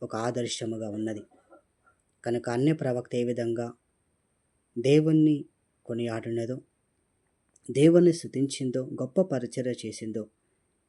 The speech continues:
ఈనాటి విధవరాండ్లు కూడా దేవుని యందు విశ్వాసముతో, దేవుణ్ణి కొనియాడుతూ, దేవాలయములో ఉంటూ, పరిచర్యలు చేస్తూ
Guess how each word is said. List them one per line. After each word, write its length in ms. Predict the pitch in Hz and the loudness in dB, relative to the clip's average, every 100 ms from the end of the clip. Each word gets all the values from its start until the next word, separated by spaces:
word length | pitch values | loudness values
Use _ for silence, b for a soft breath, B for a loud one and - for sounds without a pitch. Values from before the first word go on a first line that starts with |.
| _ _ | _ _
ఈనాటి 280 | 123 120 117 | -6 -4 -4
విధవరాండ్లు 580 | 117 120 120 120 120 117 | -4 -4 -4 -4 -6 -8
కూడా 320 | - 120 127 - _ _ 113 | -8 -8 -8 -10 _ _ -2
దేవుని 440 | 131 170 170 156 | 6 6 8 6
యందు 220 | 135 123 | 4 0
విశ్వాసముతో, 920 | 120 107 - 123 123 - 123 120 139 - _ _ _ _ _ - | -2 -6 -6 -4 -4 -4 -4 -4 -6 -8 _ _ _ _ _ -12
దేవుణ్ణి 460 | 113 139 165 170 160 | 2 6 8 8 6
కొనియాడుతూ, 720 | 151 117 120 120 117 139 160 _ _ _ 107 | 2 -2 0 -2 -4 -8 -12 _ _ _ -6
దేవాలయములో 840 | 127 143 156 160 156 151 147 127 | 0 2 4 4 4 4 2 -2
ఉంటూ, 380 | 110 110 131 175 _ _ _ _ - | -6 -6 -8 -10 _ _ _ _ -2
పరిచర్యలు 760 | 135 151 151 160 160 156 151 127 _ _ _ - | 2 2 4 4 6 4 2 -2 _ _ _ 0
చేస్తూ 440 | 147 151 - 120 | 0 0 -4 -4